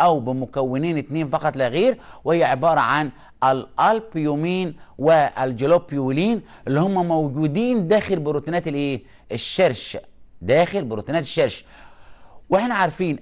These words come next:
أثناء تصنيع اللبن لأي منتج من منتجات الجبن بينزل أو بيبقى أفقد عندي بروتينات الشرش. تنزل مع مين؟ مع الشرش. لو أنا عايز أن أخليها ترسب عندي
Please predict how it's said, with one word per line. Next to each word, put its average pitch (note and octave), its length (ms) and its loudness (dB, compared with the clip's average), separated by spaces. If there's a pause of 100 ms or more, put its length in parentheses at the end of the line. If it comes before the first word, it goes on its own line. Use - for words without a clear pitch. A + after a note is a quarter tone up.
أثناء F3 520 2
تصنيع G3+ 540 -2
اللبن F3 400 0 (240)
لأي G3 640 2
منتج F3+ 420 0
من C3+ 200 -4
منتجات C#3+ 400 -2
الجبن F3+ 520 2 (320)
بينزل E3+ 880 2 (120)
أو B2 120 2
بيبقى C#3 600 2
أفقد E3 320 -4
عندي D#3 520 -2 (140)
بروتينات D#3+ 500 -2
الشرش. - 560 -4 (500)
تنزل F#3 300 2
مع B2+ 200 -2
مين؟ C3+ 360 -4
مع C3+ 140 0
الشرش. - 400 -6 (220)
لو C#3 360 2
أنا A#3+ 160 0
عايز G3 440 2
أن D3 220 -8
أخليها E3 640 0
ترسب F3+ 540 0
عندي F3 460 -2